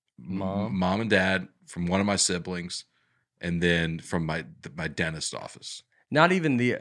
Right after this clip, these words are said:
Speaker 2: other siblings?
Speaker 1: A couple of 'em called later, but it
Speaker 2: Yeah.
Speaker 1: was just
Speaker 2: Oh.
Speaker 1: like, yeah, back in the day when it's on Facebook, it's like you're almost asking for it, like, just gi-,
Speaker 2: Yeah,
Speaker 1: give
Speaker 2: yeah,
Speaker 1: me
Speaker 2: yeah.
Speaker 1: atten-, you know?
Speaker 2: Yeah, I
Speaker 1: And
Speaker 2: get it. Yeah,
Speaker 1: this is fun to
Speaker 2: but
Speaker 1: only
Speaker 2: then
Speaker 1: get the three.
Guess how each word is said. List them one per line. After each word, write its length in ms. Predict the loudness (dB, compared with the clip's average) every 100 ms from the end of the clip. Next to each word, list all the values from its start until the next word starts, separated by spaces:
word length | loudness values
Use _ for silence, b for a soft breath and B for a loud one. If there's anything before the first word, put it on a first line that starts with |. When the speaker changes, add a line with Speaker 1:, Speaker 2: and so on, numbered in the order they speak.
| -4 -2
Speaker 2:
other 240 | 0 0
siblings? 640 | -2 -4 -4 -8 -12 -6 4
Speaker 1:
A 120 | 4
couple 340 | 8 6 6
of 60 | 0
'em 120 | 0
called 440 | -6 -2 0 -2 -2
later, 340 | -2 -2 -4 -8
but 180 | -4
it 80 | -4
Speaker 2:
Yeah. 40 | -2
Speaker 1:
was 120 | -2
just 220 | 2 2
Speaker 2:
Oh. 40 |
Speaker 1:
like, 240 | 2 -2 -4
yeah, 260 | 6 8 10
back 280 | 10 10
in 100 | 8
the 80 | 6
day 220 | 6 6 8
when 120 | 4
it's 100 | 4
on 140 | 2
Facebook, 560 | 4 2 2 0 -4 -8 -12 -10
it's 240 | -6 -4
like 160 | -4 0
you're 100 | 2
almost 260 | 2 2 2
asking 420 | 4 4 0 -8
for 260 | -8 -8
it, 100 | -8 -14
like, 160 | -14
just 260 | -10 -10 -6
gi-, 120 | -2
Speaker 2:
Yeah, 120 | 0
Speaker 1:
give 100 | 2
Speaker 2:
yeah, 120 | 2 2
Speaker 1:
me 60 |
Speaker 2:
yeah. 120 | 0
Speaker 1:
atten-, 180 | -2 -2
you 100 | -2
know? 120 | -2
Speaker 2:
Yeah, 120 | 0 2
I 40 |
Speaker 1:
And 80 | 0
Speaker 2:
get 120 | -2
it. 140 | -6 -12 B B
Yeah, 80 | -6
Speaker 1:
this 120 | -4
is 80 | 2
fun 180 | 4 4
to 80 | 2
Speaker 2:
but 60 |
Speaker 1:
only 120 | 0
Speaker 2:
then 40 | -2
Speaker 1:
get 160 | -4
the 60 | -8
three. 440 | -12 -6 -6 -8